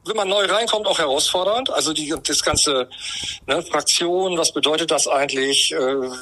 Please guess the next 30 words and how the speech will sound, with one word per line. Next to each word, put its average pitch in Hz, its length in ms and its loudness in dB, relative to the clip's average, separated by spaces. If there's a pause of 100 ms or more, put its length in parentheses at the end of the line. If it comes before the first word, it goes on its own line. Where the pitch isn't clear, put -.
(100)
Anfragen, 143 640 2
kleine, 139 360 2
große 139 340 0
Fragestunden. 143 580 0
Also 151 160 2
das - 380 -2
ist - 40 -2
natürlich 160 220 2
am 156 80 2
Anfang 147 240 0
auch 123 160 2
spannend. 160 560 0 (1400)
Äh, 156 200 2 (760)
also 143 200 2
weil 139 100 4
es - 100 4
einfach 110 220 2
neu 123 240 4
ist. - 440 2 (760)
Am 147 160 -4
Ende, 151 420 2 (340)
was 131 180 2
denn 135 100 0
manchmal, 127 320 2
wo 120 100 2
ich 120 60 0
denke, 117 340 -2
ja, 117 140 0
so 113 160 0
eine 110 240 -2